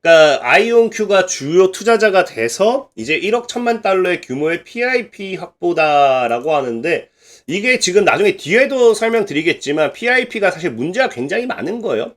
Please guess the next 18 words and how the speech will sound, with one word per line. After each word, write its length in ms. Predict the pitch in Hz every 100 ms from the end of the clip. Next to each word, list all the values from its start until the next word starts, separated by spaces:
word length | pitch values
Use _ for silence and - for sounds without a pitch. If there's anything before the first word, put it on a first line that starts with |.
| _
그래서 160 | 117 120
프라이빗 560 | 208 233 240 202 214
인베스트먼트 720 | 131 143 180 190 - 180 175 170
인 120 | 160
퍼블릭 340 | 175 180 170
에쿼-, 500 | - - _ _ 156 _ -
에쿼티라고 640 | 110 196 - 185 165 151
해가지고 320 | 139 135 127
그거의 220 | - 170 151
약자여가지고 1000 | - - 143 131 120 113 113 160 - - _ _ _ _ _
말 220 | 120 185
그대로 220 | 247 247
전에도 300 | 147 180 233
제가 140 | 220 202
한번 140 | 151
다뤘던 340 | - 151 208 202
것 80 |
같은데 520 | 180 - 117 147 147